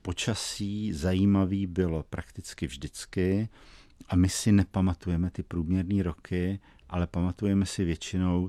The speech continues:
ty extrémy. Nicméně těch extrémů bylo prostě hodně. Já se tady jenom prostě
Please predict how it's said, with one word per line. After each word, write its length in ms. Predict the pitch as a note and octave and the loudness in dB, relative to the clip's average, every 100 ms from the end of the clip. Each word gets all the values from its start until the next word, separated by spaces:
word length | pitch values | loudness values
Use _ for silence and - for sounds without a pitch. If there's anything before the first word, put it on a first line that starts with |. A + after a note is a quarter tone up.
| - | -4
ty 160 | F2+ | -6
extrémy. 680 | - - - - D2 D2+ D2+ _ - - _ | -6 -10 -12 -8 -6 -8 -10 _ -20 -20 _
Nicméně 400 | - - B2+ C3+ | -4 2 4 4
těch 160 | B2 A#2 | 2 -4
extrémů 680 | G#2+ - - A2 A#2+ A2+ F#2+ | -6 -6 -4 -2 0 0 0
bylo 280 | F#2+ G2 | 0 -2
prostě 340 | F#2 G2+ - G#2+ | -4 -10 -4 2
hodně. 460 | F#2 F2+ G2 D2 - - - - | 4 4 0 -2 -4 -20 -20 -10
Já 120 | E2+ | -8
se 280 | D#2+ E2 - | -6 -8 -8
tady 160 | E2 E2 | -4 -2
jenom 200 | E2+ D2 | 0 -2
prostě 340 | - - D#2+ | -8 -8 -8